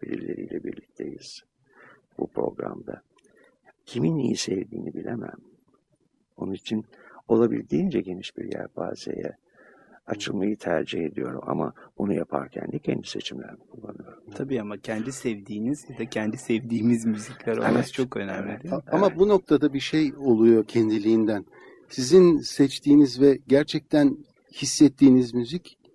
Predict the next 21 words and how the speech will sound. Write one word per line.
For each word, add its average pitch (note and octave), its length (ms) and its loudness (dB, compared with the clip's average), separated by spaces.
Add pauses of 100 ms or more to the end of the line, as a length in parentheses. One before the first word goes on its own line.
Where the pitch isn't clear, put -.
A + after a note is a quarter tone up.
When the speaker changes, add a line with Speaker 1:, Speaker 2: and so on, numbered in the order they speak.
(640)
Speaker 3:
aynı C3 220 2
zamanda A#2+ 580 -2 (260)
dinleyiciler B2 520 0
tarafından A#2+ 640 -4
da C3+ 160 -4
doğru A#2 320 4
ve C#3 140 6
iyi B2+ 220 4
algılanıyor, F#2+ 640 -2
değil D3+ 140 -2
mi? A#2+ 200 -6
Böyle A2+ 240 -2
bir A2 60 -12
şey A2 300 -6
var. G2+ 300 -8 (240)
Speaker 1:
Yani, F#3+ 260 6
Speaker 3:
Beraberlik B2 560 8 (180)
var. G#2+ 400 -4 (140)
Speaker 1:
e, D3 220 6
sanıyorum F#3 640 8
çünkü, F3 460 4